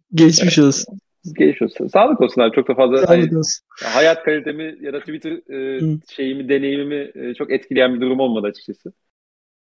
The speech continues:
Speaker 1: Yapacak bir şey yok.
Speaker 2: Yapacak bir şey yok, yapacak bir şey yok. Ya bir de, e, ya Memphis, e, ile alakalı o zaman sana şunu sorayım.
Speaker 1: Hı.
Speaker 2: Bu sezon ne kadar ciddi bir tehditler Batı'da?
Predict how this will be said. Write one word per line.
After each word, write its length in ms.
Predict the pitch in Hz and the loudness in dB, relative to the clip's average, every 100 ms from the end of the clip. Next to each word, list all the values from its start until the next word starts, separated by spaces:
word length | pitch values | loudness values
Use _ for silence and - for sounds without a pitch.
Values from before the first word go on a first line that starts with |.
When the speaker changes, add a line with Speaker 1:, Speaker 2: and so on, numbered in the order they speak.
| - | 2
Speaker 1:
Yapacak 420 | 208 185 - 180 | 4 4 4 2
bir 120 | 170 | 2
şey 200 | 160 151 | 2 4
yok. 120 | 147 147 _ _ - | 4 0 _ _ -4
Speaker 2:
Yapacak 320 | 127 - 113 | -4 -2 -8
bir 40 | - | -4
şey 160 | 110 | 0
yok, 220 | 98 - | 0 0
yapacak 240 | 107 92 104 | -4 -2 -6
bir 60 | |
şey 120 | - 170 | 0 0
yok. 100 | 170 | 4
Ya 180 | 127 | 4
bir 80 | 131 | 6
de, 280 | 175 196 - | 4 2 -2
e, 60 | 127 123 123 120 123 | -6 -4 -2 -2 0
ya 120 | 131 | -2
Memphis, 600 | 120 160 208 247 - _ _ _ _ | 0 -2 -2 -6 -8 _ _ _ _
e, 60 | 151 147 147 143 143 139 143 | -10 -8 -6 -6 -6 -6 -6
ile 180 | - 156 | 2 4
alakalı 280 | 160 160 185 | 4 2 0
o 40 | |
zaman 140 | 180 | 0
sana 200 | 175 156 | -2 -4
şunu 180 | 151 170 | -4 -6
sorayım. 380 | - 120 131 190 _ _ - - | -4 -2 -2 -6 _ _ -16 0
Speaker 1:
Hı. 80 | 147 139 160 _ - _ _ _ _ _ _ - - | 2 2 0 _ -20 _ _ _ _ _ _ -8 -4
Speaker 2:
Bu 100 | 175 | 0
sezon 300 | 220 214 202 | 2 4 2
ne 100 | 202 | 2
kadar 360 | 170 131 117 | 4 2 0
ciddi 280 | - - 120 | -12 -14 -10
bir 100 | 117 | -8
tehditler 560 | 113 104 - 107 101 104 | -8 -10 -10 -10 -8 -10
Batı'da? 400 | 104 104 104 | -6 -6 -8